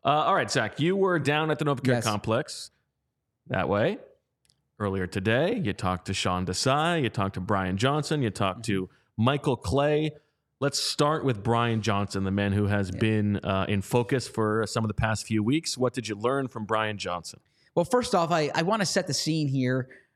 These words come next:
Speaker 2: of this interesting dichotomy, uh, <laughs> because it's similar, frankly, to how Eagles fans were kinda dealing with Jonathan Gannon last year,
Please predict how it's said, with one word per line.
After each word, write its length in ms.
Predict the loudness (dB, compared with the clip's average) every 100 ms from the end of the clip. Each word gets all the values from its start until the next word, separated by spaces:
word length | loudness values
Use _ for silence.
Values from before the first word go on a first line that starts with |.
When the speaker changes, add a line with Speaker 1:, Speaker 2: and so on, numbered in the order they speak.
| _
Speaker 2:
of 600 | -2 0 2 -2 -4 -12 -20 _
this 180 | -2 0
interesting 520 | 0 0 0 0 -2
dichotomy, 680 | -2 0 0 0 -4 -8 -12 _ _ _ -4
uh, 480 | 0 2 2 0 -2 -6 -10
<laughs> 260 | -4 -2 -2
because 600 | -2 2 2 2 0 -2 -10 -20 _ -16 -14 -12 -14 -8
it's 220 | -2 0
similar, 400 | 0 0 2 2
frankly, 500 | 2 2 2 2 0
to 540 | 0 0 2 2 0 -4 _ _ _ -12
how 640 | 0 2 4 4 2 0 0
Eagles 300 | 0 0 0
fans 580 | 0 2 2 0 -2
were 140 | -4 -2
kinda 220 | 0 0
dealing 260 | 0 0 0
with 140 | 0
Jonathan 320 | -2 -2 -2
Gannon 280 | 0 0 -2
last 280 | -2 -6 -6
year, 220 | -8